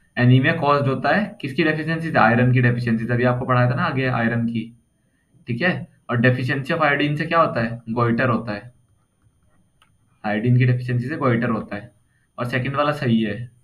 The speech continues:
Thyroid gland जो रहती है, उसके hormone production में iodine बहुत help करता है। So देखो अब कौन सा सही है,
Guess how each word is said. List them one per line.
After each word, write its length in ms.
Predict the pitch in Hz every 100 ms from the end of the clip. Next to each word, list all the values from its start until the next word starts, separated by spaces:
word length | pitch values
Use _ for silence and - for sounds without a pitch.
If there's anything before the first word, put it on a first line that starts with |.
| _ -
Thyroid 420 | 117 120 127 127
gland 260 | 131 131
जो 100 | 127
रहती 280 | 127 123 123
है, 160 | 151 190 - _ _ _ _ _
उसके 260 | - 113 160 196 233 - _ _ _ _ _ _ -
hormone 400 | 127 127 131 127
production 420 | 127 127 - 127
में 320 | 143 208 - -
iodine 360 | 120 117 156
बहुत 240 | 123 123 120
help 220 | 113 98
करता 240 | 107 101
है। 60 | 120
So 120 | 123
देखो 200 | 123 120
अब 140 | 135 -
कौन 180 | 123
सा 120 | 120 120
सही 200 | 120
है, 120 | 113